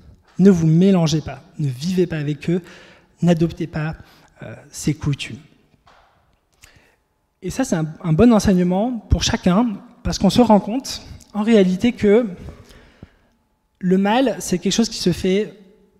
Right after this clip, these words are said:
pas à pas. Ça commence par des petites compromissions. Le peuple d'Israël ne s'est pas réveillé un matin en disant, « Bon allez, notre Dieu, on l'abandonne,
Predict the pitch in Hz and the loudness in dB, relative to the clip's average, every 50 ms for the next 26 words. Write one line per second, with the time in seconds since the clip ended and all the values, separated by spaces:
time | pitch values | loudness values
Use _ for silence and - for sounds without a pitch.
0 | _ - 202 208 185 170 156 151 - 147 143 - - _ _ - - - 180 165 | _ -4 -4 -2 -2 -4 -6 -8 -10 -12 -16 -16 -18 _ _ -14 -8 -8 -4 -2
1 | - 196 226 277 269 - 208 185 175 170 180 175 - 202 196 196 - 208 196 - | 0 2 2 0 0 -2 -4 -2 -2 -2 -4 -2 -2 -2 -2 0 -2 -4 -4 -6
2 | - - - - 175 160 - - - 160 147 151 151 - - 135 - - _ _ | -10 -18 -12 -8 -8 -8 -8 -6 -4 -4 -4 -4 -4 -8 -10 -10 -12 -14 _ _
3 | _ _ _ _ _ _ - 170 - - - 196 180 190 185 185 175 196 220 240 | _ _ _ _ _ _ -6 0 2 4 4 4 4 2 2 4 4 6 6 6
4 | 208 180 - - 170 - 220 190 185 190 180 175 190 214 202 175 160 160 156 - | 6 6 4 0 0 0 0 2 2 2 0 0 0 -2 -2 -2 -4 -6 -6 -6
5 | - 165 196 254 - - - - - - _ - 160 160 156 160 160 165 190 196 | -4 -2 -2 -2 -4 -6 -12 -20 -20 -20 _ -6 -4 -2 0 0 2 2 2 2
6 | 196 180 175 185 208 196 185 170 147 131 - - - - - 196 220 - - 220 | 0 -2 0 2 4 4 4 2 -2 -4 -8 -16 -12 -4 -2 -2 -2 0 0 0
7 | 202 175 165 180 190 175 175 - - - 233 226 208 185 160 175 170 160 165 180 | 0 0 0 0 0 0 0 -4 -8 -6 -2 -2 0 0 -2 -2 -4 0 2 4
8 | 196 208 226 214 180 - | 4 4 4 2 -2 -6